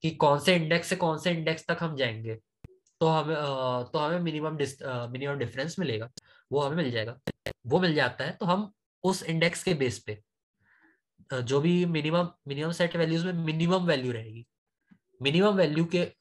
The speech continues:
मिनिमम वैल्यू जो भी रहेगी उस मिनिमम वैल्यू के लिए, अ, स्लाइसिंग कर देंगे। मिनिमम वैल्यू जिस भी इंडेक्स पे आ रही होगी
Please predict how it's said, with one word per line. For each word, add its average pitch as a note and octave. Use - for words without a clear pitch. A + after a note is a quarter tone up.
मिनिमम D3
वैल्यू D#3+
जो C#3
भी C3
रहेगी B2
उस A3
मिनिमम D#3+
वैल्यू C3
के C3+
लिए, A#2+
अ, B2+
स्लाइसिंग D3
कर A#2
देंगे। A2+
मिनिमम C3
वैल्यू D3
जिस C#3+
भी D#3+
इंडेक्स D3
पे -
आ D3
रही B2
होगी C#3+